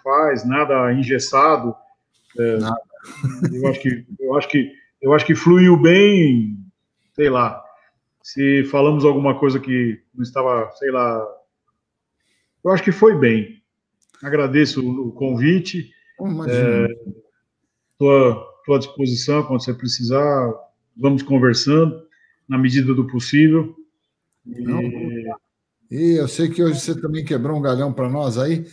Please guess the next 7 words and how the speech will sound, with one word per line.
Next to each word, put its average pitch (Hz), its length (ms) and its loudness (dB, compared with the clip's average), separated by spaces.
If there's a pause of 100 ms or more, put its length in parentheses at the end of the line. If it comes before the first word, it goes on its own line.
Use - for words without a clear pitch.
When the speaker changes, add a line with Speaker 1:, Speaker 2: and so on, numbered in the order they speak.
(280)
Speaker 2:
porque 117 300 -6
você 120 140 -8
tá 139 180 -6
em 123 60 0
recuperação, 127 920 -4 (400)
né? 165 360 -2 (420)
E 110 1300 2